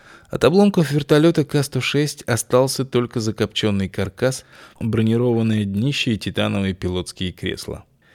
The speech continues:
Двигатели, вырванные взрывом ещё в воздухе, валялись где-то очень далеко. В пилотских креслах покоились останки двух человек. Первый сгорел почти полностью.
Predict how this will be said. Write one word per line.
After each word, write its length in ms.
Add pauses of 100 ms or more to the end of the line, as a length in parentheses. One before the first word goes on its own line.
(300)
Двигатели, 520
вырванные 560
взрывом 460
ещё 280
в 60
воздухе, 460
валялись 460
где-то 340
очень 440
далеко. 460 (480)
В 120
пилотских 560
креслах 440
покоились 640
останки 760
двух 380
человек. 560 (1160)
Первый 320
сгорел 400
почти 320
полностью. 720